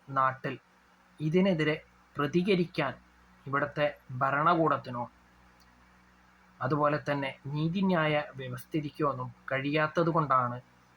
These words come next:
എൻ്റെ കാഴ്ചപ്പാടിൽ ദിനം പ്രതി ഇതിനൊക്കെ വളം വെച്ചു കൊടുക്കുന്ന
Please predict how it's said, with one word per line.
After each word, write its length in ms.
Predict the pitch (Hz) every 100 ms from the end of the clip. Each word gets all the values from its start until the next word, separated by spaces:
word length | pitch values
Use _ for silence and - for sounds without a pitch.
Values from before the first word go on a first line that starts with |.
| _ _ -
എൻ്റെ 240 | 160 196 202
കാഴ്ചപ്പാടിൽ 760 | 156 135 - 135 127 117 123 - 135
ദിനം 240 | 151 180 185
പ്രതി 240 | 151 139 139
ഇതിനൊക്കെ 360 | 123 123 123 127 - _ - _ _ _ _ _ _ _ _ _ _ 127
വളം 300 | 131 147 170
വെച്ചു 200 | 165 170
കൊടുക്കുന്ന 440 | 151 135 127 135